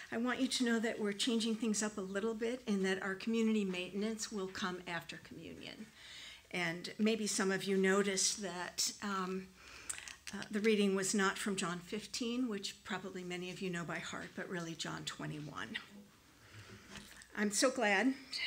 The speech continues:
that, uh, the drive was easy. I love coming up here. Let's pray. Lord, may the words of my mouth and the meditation of my heart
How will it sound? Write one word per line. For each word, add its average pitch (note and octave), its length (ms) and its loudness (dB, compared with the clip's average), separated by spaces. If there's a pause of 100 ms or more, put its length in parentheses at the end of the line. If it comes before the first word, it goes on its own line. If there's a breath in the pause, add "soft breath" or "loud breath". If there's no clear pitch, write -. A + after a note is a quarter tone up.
(220)
that, F#3+ 360 0
uh, F#3 200 0
the F3+ 120 -4
drive F#3+ 320 0
was G3 280 -2
easy. G#3+ 520 2 (120)
I G#3 60 0
love F#3+ 280 0
coming G#3 300 2
up G3+ 100 -2
here. A#3 400 0 (680 loud breath)
Let's G3 240 0
pray. G#3+ 340 -8 (1160 loud breath)
Lord, A3+ 240 4
may A3 120 6
the G#3+ 100 0
words A3 300 6
of G#3+ 40 6
my G3 140 6
mouth F#3+ 680 4
and F#3 140 0
the F#3 60 0
meditation F#3 680 0
of F3+ 180 -10
my D3 120 -6
heart - 540 -8